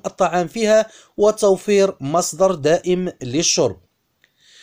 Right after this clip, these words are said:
ولكي نقدم لك فكرة متميزة عن تربية السمان، نذكرك بأن لحمه من اللحوم المطلوبة دائما، فالسمان لديه لحم وفير،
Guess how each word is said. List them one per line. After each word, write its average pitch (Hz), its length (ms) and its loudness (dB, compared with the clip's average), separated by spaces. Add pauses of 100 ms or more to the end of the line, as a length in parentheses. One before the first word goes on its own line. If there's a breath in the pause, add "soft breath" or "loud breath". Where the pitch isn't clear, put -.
(300 soft breath)
ولكي 277 380 4
نقدم 320 500 0
لك 214 300 2
فكرة 269 420 -2
متميزة 240 840 0
عن 156 220 -4
تربية 233 420 -4 (100)
السمان، 214 500 -2 (760 loud breath)
نذكرك 156 580 0
بأن 190 440 0
لحمه 226 480 0
من 196 180 -2
اللحوم 170 540 -4
المطلوبة 214 580 0
دائما، 170 560 -2 (760 loud breath)
فالسمان 202 720 0
لديه 208 440 2
لحم 226 400 -2
وفير، 226 460 0